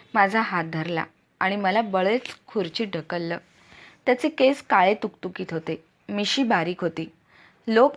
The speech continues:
त्याला ज्याप्रमाणे वागणूक देत होते, त्यावरून तो फार प्रतिष्ठित असल्यासारखं मला वाटलं.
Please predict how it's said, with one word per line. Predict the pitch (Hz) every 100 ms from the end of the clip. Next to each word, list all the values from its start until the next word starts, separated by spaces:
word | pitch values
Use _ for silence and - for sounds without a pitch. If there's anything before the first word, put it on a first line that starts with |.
| -
त्याला | 262 269
ज्याप्रमाणे | 247 190 180 190 185 196
वागणूक | 190 160 175 165
देत | 170 175
होते, | 247 240 180 185
त्यावरून | 196 180 196 214
तो | 247 -
फार | 220 214
प्रतिष्ठित | 226 185 185 185 - 233
असल्यासारखं | 190 160 175 220 226 - 170 175 - - - 208
मला | 180 165
वाटलं. | 165 160 170